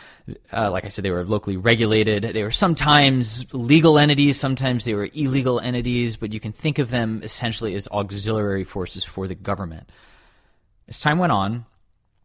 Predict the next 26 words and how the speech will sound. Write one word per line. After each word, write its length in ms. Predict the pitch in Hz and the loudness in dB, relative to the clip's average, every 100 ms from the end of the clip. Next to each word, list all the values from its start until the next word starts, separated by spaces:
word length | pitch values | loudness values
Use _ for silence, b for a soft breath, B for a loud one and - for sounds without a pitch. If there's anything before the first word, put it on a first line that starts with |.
| _ _ _ | _ _ _
both 400 | 107 104 143 147 | -4 4 4 4
the 640 | - 131 123 120 113 101 - _ _ _ _ - | 0 0 0 0 0 -2 -6 _ _ _ _ -4
paramilitary 640 | 135 127 147 160 151 131 | 0 2 4 2 2 0
forces 360 | - 127 139 139 | 0 -2 -2 0
and 200 | 180 240 | 2 2
the 60 | |
guerrillas, 720 | 139 135 151 95 - - - _ _ | 4 6 6 4 -2 -6 -6 _ _
uh, 140 | - 107 | -6 -6
guerrillas 460 | 110 117 117 107 | -2 0 2 2
and 100 | 107 | 0
insurgents, 640 | 101 - 98 95 101 - - B B B B | -4 -4 -8 -8 -10 -12 -14 B B B B
increasingly 600 | 147 147 196 190 160 139 | -2 2 2 2 0 0
turned 340 | - 147 143 | 0 0 2
to 720 | - 131 123 113 110 110 - _ _ | 0 0 0 0 0 -2 -6 _ _
illicit 300 | 123 135 139 | -4 -2 0
activities 840 | 117 - - 127 107 90 85 - - - | -2 -2 -6 -4 -4 -6 -8 -14 -14 -6
in 160 | 110 | -6
order 280 | 104 120 110 | -4 -2 -2
to 320 | 104 113 98 92 | -4 -6 -8 -10
finance 1000 | - - 131 123 117 107 104 - - - b b b b b | -14 -6 -2 0 0 -2 -2 -4 -6 -8 b b b b b
their, 760 | 107 113 107 104 98 95 107 117 - | -2 2 4 4 2 -2 -6 -18 -14
well, 200 | - 95 | -6 -4
what 160 | 107 110 | -2 -2
were 300 | 113 98 92 | -2 -2 -2
originally 560 | 107 101 123 107 110 98 | -4 0 0 0 -2 -2
ideological 1040 | 104 101 95 95 110 113 117 - 85 95 | -4 -4 -4 4 6 6 2 -4 -8 -10